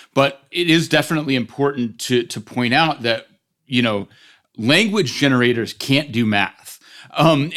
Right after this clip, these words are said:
<laughs> and I think this is something that, uh, people are figuring out, but, like, an L L M would have to have, you know, if there's any mathematical element at all in what you're trying to do, an L L M would have to have some other unit bolted onto it in a very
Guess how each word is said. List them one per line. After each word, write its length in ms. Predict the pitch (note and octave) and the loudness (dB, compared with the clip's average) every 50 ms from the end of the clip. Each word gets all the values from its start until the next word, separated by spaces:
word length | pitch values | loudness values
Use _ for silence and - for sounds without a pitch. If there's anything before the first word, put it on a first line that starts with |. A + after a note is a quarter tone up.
| - - | -2 0
<laughs> 160 | C3 G3 G3+ F3+ | 0 0 0 2
and 180 | F3 D#3 E3+ F3+ | 2 2 4 2
I 80 | D#3+ | 2
think 140 | C#3+ E3+ D#3 | 2 2 2
this 180 | E3+ E3 C#3+ D3 | 0 0 -2 -2
is 80 | C3+ | -2
something 240 | - D#3+ D3 D3 C#3 | 0 0 2 2 2
that, 240 | C3 C3 B2+ B2+ - | 0 0 -2 -2 -6
uh, 180 | C#3+ C#3+ D3 D3 | -10 -10 -10 -4
people 260 | - F3 E3+ D#3 D3+ | 0 0 2 2 2
are 60 | C#3 A#2+ | 0 0
figuring 440 | - D3+ D3 C3+ B2+ B2 A2+ G#2+ | 2 2 2 2 2 2 0 0
out, 340 | F#2 G2 A2+ B2+ E3+ D#3 - - - - - - _ _ | 0 2 2 2 2 0 -4 -10 -20 -20 -20 -20 _ _
but, 340 | - B2+ A#2+ A#2+ B2 - - - | 2 2 2 2 0 -4 -8 -4
like, 260 | A#2+ C3 B2 B2 - | 0 0 2 2 2
an 120 | C3 C3+ | 2 2
L 280 | D3 C#3 D3+ G3+ G#3+ G3 | 2 2 2 2 4 2
L 240 | F#3 E3 D3 C#3 C3+ | 2 2 2 2 2
M 520 | C3 C3+ B2 A2+ G#2+ G#2+ G#2 G2+ G2 F#2+ - _ _ _ _ _ _ | 2 2 2 2 0 0 0 -2 -2 -6 -8 _ _ _ _ _ _
would 160 | - A#2+ B2 | 0 0 0
have 420 | A#2 G#2+ - - C#3 C#3+ C#3+ - - | 0 -2 -4 -2 0 0 0 -2 -4
to 100 | D#3+ C3 | -6 -4
have, 400 | A2+ A2 A#2+ A#2+ A#2 A2 G2 G#2 | -2 -2 0 0 0 0 0 0
you 80 | B2 | 0
know, 80 | B2+ B2+ | 2 2
if 100 | A#2+ G#2+ | 0 0
there's 200 | C3 C3 B2 C3 D3 D3 | 0 0 0 -2 -2 -2
any 180 | C#3+ E3 E3 | 0 2 2
mathematical 720 | D#3 C#3 C#3 C#3 B2+ - - A#2+ B2 B2 A#2+ G#2+ A2+ B2 - | 2 2 2 2 0 0 -2 -2 -2 -2 -2 -4 -6 -8 -6
element 340 | - A#2 A#2+ A#2 A2 A2+ A#2 | -4 -4 -2 -2 -4 -4 -6
at 160 | - G#2 G2+ | -6 -8 -4
all 480 | G2 G#2+ A#2+ C3 C3 A#2+ G#2+ G2+ G2+ G#2+ | -2 0 2 4 4 4 2 0 0 -2
in 240 | G#2 A#2 A2+ A2 G#2 | -4 -4 -4 -2 -2
what 120 | A2 A#2+ | -4 -4
you're 120 | A#2+ G#2+ G2+ | -6 -8 -8
trying 260 | - - A#2 A2+ G#2+ | -6 -4 -4 -2 -4
to 80 | G2 | -4
do, 520 | F2+ E2 F#2 G#2+ A2+ A2+ A2 G#2+ G2+ G2 - - - - - - - | -8 -10 -8 -4 -4 -2 0 -2 -2 -4 -6 -10 -18 -20 -20 -8 -4
an 140 | - C3 D3+ | -2 0 2
L 180 | D#3 C#3 D3+ D3+ | 4 4 4 4
L 120 | C#3+ C3 | 4 4
M 120 | B2+ B2 A#2 | 2 2 0
would 100 | B2+ G#2+ | 0 -2
have 260 | G#2 A#2+ B2 B2 - | -2 0 0 0 0
to 100 | - B2 | -2 -4
have 260 | F#2 G#2+ A2+ A2 G#2+ | -2 -2 -2 -2 -2
some 240 | - - B2 A#2+ B2 | -2 -4 -4 -4 -2
other 360 | - G#2+ A2+ G#2+ A#2 A#2 A2+ G#2+ | -2 -2 -2 0 0 -2 -2 -2
unit 520 | G2+ G2 G2+ A2 A#2 C3 C#3 - - G2+ | -4 -4 -2 0 0 0 0 -2 -6 -6
bolted 320 | A#2 A#2 A#2+ - - - | -6 -4 -4 -4 -4 -4
onto 380 | A2 G#2 A2 G#2+ - - C#3 C3+ | -4 -4 -4 -6 -6 -4 -2 -2
it 120 | C#3 C#3 | -2 -2
in 100 | C3+ B2 | -4 -4
a 40 | A#2 G#2 | -8 -6
very 600 | F#2 F2+ A2+ A#2 A#2 A#2 A#2 A2+ A2+ G#2+ A2 | -4 -2 0 2 2 2 2 0 0 -2 -4